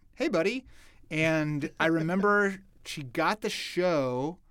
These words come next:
Speaker 1: and I saw her shortly afterwards. I knew that it had, like, sorta gone to sh-, like, it was at Showtime first, and then they wound up passing or something. And I remember being slightly tuned in 'cause it was, like, the most a person that I knew was getting a T V show at the time.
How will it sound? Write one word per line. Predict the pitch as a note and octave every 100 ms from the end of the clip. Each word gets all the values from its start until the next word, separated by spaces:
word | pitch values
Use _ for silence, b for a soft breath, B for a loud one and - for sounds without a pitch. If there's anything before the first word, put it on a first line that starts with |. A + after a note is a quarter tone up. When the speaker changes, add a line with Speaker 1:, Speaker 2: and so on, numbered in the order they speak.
| _ - _
Speaker 1:
and | C#3 C#3+
I |
saw | B2+ - E3+ F#3
her | F3+ E3+
shortly | - D#3 D3+ C#3+ C#3
afterwards. | C3+ C#3+ C3 A2 G#2+ G#2+
I | F#3+
knew | F#3+ F#3 G#3+
that | G#3
it | F3
had, | E3+ C#3+
like, | A#2 G#2+
sorta | - D#3+ F3
gone | C#3+ C#3 C#3+
to | A#2+
sh-, | - D3+ C#3+
like, | C3 B2+ B2
it | C3 A3
was | C3+ A#2+ - -
at | -
Showtime | - D#3 E3 F#3 F3 F3
first, | E3+ E3+ E3+ - B2
and |
then | B2 B2+
they | A#2+ A#2
wound | A2+ A#2
up | A#2 -
passing | D3+ D#3 D#3 D#3
or | D3
something. | D3+ C#3+ D3+ D3+ - b b b b b b b _ _
And | C#3 B2+
I |
remember | A#2 B2+ C3 C3
being | A#2 B2+ B2+ A#2+
slightly | - E3 F3+ D#3
tuned | D#3+ D#3
in | E3 D#3+
'cause | D3 C3+
it |
was, | C3 A#2
like, | A2 -
the | A#2
most | A#2 C3 C3 A#2+
a |
person | - B2+ C3+ B2
that | A#2+
I | A#2
knew | A#2+ B2+ A#2+
was | A#2 G#2
getting | A#2+ A#2 A2+
a |
T | - A2
V | A2+
show | G#2+ G2+
at | G2+
the | G#2+
time. | - A2 G#2+